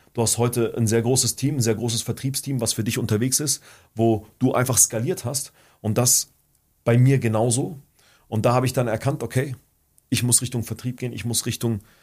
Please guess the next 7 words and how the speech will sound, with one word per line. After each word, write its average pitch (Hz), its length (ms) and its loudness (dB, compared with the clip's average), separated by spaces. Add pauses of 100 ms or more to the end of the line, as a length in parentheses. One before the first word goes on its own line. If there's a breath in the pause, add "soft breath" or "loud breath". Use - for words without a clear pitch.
(340 soft breath)
Sales - 460 2
gehen, 127 200 -2
Kommunikation. 123 800 2
Kommunikation 120 680 0
ist - 200 -2
der 113 80 2
Schlüssel 120 720 0